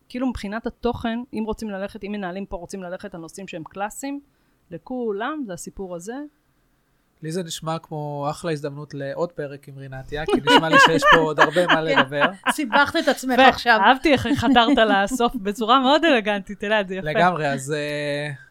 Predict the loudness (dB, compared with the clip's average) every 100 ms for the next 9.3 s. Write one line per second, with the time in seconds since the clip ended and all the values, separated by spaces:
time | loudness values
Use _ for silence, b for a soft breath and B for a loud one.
0 | -16 -14 -10 -2 -2 0 -2 -2 -2 -2
1 | -2 -4 -6 -6 -6 -2 -2 -2 -4 0
2 | 0 2 -2 -2 -2 0 0 0 -2 -4
3 | -4 2 4 4 0 0 2 4 4 2
4 | 2 2 2 2 2 2 2 0 0 -2
5 | -4 -6 0 0 2 0 0 0 -2 -4
6 | -2 2 4 4 2 -2 -4 -6 -8 -2
7 | 2 4 4 4 4 6 6 6 6 6
8 | 6 6 4 2 4 6 6 2 2 -2
9 | -2 -4 -10